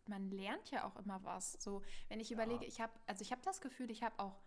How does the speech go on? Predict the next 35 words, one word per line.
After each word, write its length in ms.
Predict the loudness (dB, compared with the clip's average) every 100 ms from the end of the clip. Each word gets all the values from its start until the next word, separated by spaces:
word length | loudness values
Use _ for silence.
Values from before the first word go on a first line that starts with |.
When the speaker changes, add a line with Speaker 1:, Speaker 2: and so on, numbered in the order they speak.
| -16 -20 -20 -2
Speaker 1:
einiges 380 | 2 4 4 2
über 180 | 0 0
mich 240 | -2 -4 -2
selber 400 | -2 -2 -2 -2
gelernt 480 | 0 -2 -2 -2 -4
irgendwie 260 | -6 -4 -4
durch 140 | -4
die 100 | -6
ganze 240 | -6 -6 -6
Situation. 680 | -6 -6 -4 0 2 2 0
Speaker 2:
Mhm. 100 | -2 -12 -20 -20 -16 -14 -6 0
Speaker 1:
Ich 120 | 4
hab 100 | 6
fa-, 220 | 8 8
zum 160 | 6 8
Beispiel 280 | 6 6 4
festgestellt, 600 | 4 2 0 -4 -4 -2
dass 160 | -2
ich 160 | -4 -6 -8 -12 -12 -12
viel 380 | 2 6 8 6 4
introvertierter 840 | 2 4 4 4 4 4 6 6
bin, 180 | 6 4
als 200 | 2 2
ich 120 | 4
eigentlich 260 | 4 4 4
immer 180 | 2
gedacht 400 | 4 2 0 0
habe. 320 | 2 2 0 -6 2
Also 280 | 4 6 4 0 -12 -14
ich 140 | 0
bin 240 | 6 8 8
nicht 220 | 6 2
introvertiert, 600 | 0 0 -2 -4 -4 -2
aber 180 | 0 0
halt, 200 | 0 -2